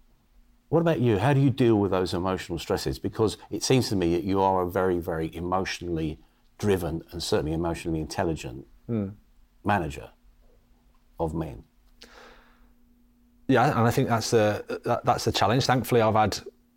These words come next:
Speaker 2: uh, what is it now? How many years? Twelve years, maybe even more, fifteen years of step by step taking a different challenge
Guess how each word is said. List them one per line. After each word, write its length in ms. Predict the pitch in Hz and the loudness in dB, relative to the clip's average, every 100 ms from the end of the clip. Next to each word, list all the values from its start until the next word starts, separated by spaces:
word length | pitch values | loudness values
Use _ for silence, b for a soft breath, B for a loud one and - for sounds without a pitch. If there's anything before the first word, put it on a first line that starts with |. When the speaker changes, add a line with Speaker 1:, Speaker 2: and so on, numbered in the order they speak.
| _ | _
Speaker 2:
uh, 340 | 110 107 101 101 | -4 -2 -2 -2
what 140 | 110 | 2
is 100 | 107 | 2
it 80 | 104 | 2
now? 340 | 107 104 92 B B B B B B | 0 2 0 B B B B B B
How 160 | 107 | -4
many 160 | 101 101 | 0 2
years? 240 | 98 98 | 2 0
Twelve 320 | - 117 110 | 0 2 4
years, 340 | 120 120 117 - | 4 4 2 2
maybe 180 | 110 110 | 2 2
even 200 | 104 107 | 4 2
more, 120 | 113 | 2
fifteen 380 | 120 - 117 110 | 0 2 2 4
years 320 | 107 113 101 | 4 2 2
of 180 | 101 - b b b b - | 0 -2 b b b b -14
step 320 | - - - | -2 -2 2
by 120 | 107 | 0
step 460 | - - 110 - - - _ _ | 2 0 0 -2 -12 -16 _ _
taking 480 | - 117 - 107 101 - _ - _ _ _ b b b b b _ | -2 0 2 0 -2 -8 _ -20 _ _ _ b b b b b _
a 60 | 87 | -4
different 360 | 107 - 107 | -2 0 -2
challenge 680 | - 110 107 104 98 - - | 2 2 2 0 -2 -6 -10